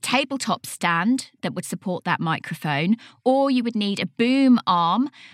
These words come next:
or a swivel mount arm, as they're also known, that goes sort of in front of you and above you that you clamp onto a table.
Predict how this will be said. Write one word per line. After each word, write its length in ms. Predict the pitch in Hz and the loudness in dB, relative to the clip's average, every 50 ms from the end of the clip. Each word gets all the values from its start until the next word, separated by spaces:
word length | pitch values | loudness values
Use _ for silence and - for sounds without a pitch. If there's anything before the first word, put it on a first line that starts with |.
| - | -10
or 140 | - 196 165 | -6 -6 -4
a 60 | 175 | -4
swivel 500 | - - - - 240 254 269 254 - 220 | -4 -6 -6 -2 0 0 0 0 -2 -2
mount 400 | 208 196 185 175 170 165 - - - | -2 0 0 -2 -2 -4 -6 -8 -4
arm, 340 | - 170 165 165 185 226 240 | -2 0 0 2 2 2 2
as 140 | - 175 175 | 0 -2 -4
they're 160 | - 165 165 | -4 -4 -4
also 380 | 170 170 170 - - 175 156 156 | -4 -4 -6 -6 -4 -4 -4 -4
known, 400 | 160 156 147 147 165 208 214 - - | -4 -2 -2 -2 -2 -2 -4 -6 -6
that 220 | - - 151 - | -6 -6 -4 -4
goes 220 | - 208 190 185 - | -2 -2 -2 -2 -2
sort 180 | - 220 - | -4 -4 -2
of 80 | - - | 0 0
in 80 | 208 196 | 0 0
front 400 | - - - 277 254 240 226 - | 0 0 0 2 2 2 0 -2
of 140 | 226 - | -4 -6
you 100 | 185 180 | -6 -6
and 80 | 180 175 | -4 -4
above 380 | 175 180 _ - 220 214 202 - _ | -6 -4 _ 0 0 0 0 -2 _
you 120 | - 156 180 | -12 -12 -10
that 120 | 214 214 | -10 -10
you 100 | - 190 | -12 -12
clamp 480 | - - - 214 208 202 196 196 190 196 | -12 -12 -10 -6 -4 -2 -2 -2 -2 -2
onto 300 | 185 180 175 - - 160 | -2 -2 -2 -4 -6 -8
a 40 | |
table. 640 | 165 - 185 170 160 147 147 131 131 123 139 175 254 | -6 -4 -2 -2 -2 -2 -4 -4 -4 -4 -4 -4 -6